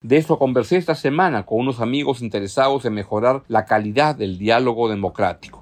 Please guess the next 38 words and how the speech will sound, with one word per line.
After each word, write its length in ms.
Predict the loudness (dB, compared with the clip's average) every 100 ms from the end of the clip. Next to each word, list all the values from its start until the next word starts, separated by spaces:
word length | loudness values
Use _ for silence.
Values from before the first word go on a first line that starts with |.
| _
Este 300 | -4 -2 0
columnista, 560 | 2 2 2 -2 -4 0
por 180 | 2 2
ejemplo, 480 | 2 0 0 -6 -4
obligado 500 | -6 -2 0 2 2
a 60 |
opinar 440 | 0 -2 0 0 0
de 120 | -4
todo 320 | -2 0 0
lo 120 | -2
relevante 560 | -2 -2 0 0 -2 -6
cada 300 | 2 2 2
día 300 | 0 -4 -2
con 180 | -6 -6
la 40 |
información 540 | -8 -8 -8 -8 -6 -6
disponible, 680 | -6 -4 -2 -4 -4 -8 -10 -20 -20 -4
reconoció 520 | -4 0 -2 2 2
en 80 | 2
ese 220 | 0 0
grupo 220 | 0 0 2
haber 280 | 2 0 0
errado 580 | 0 2 2 2 0
al 180 | -2 -4
respaldar 540 | -6 -4 -4 0 0 0
al 140 | -4
presidente 540 | -8 -8 -4 -4 -4
Martín 400 | -4 -6 -6 -8
Vizcarra, 580 | -8 -6 0 0 0 -6
que 100 | -8
usó 280 | -8 0 0
mal 320 | 2 2 2
la 80 | 0
anticorrupción 800 | -2 -6 -4 -2 -2 -2 -2 -2
con 140 | -4 -2
los 120 | -2
cuellos 300 | 0 2 2
blancos, 520 | 2 0 -2 -12 -20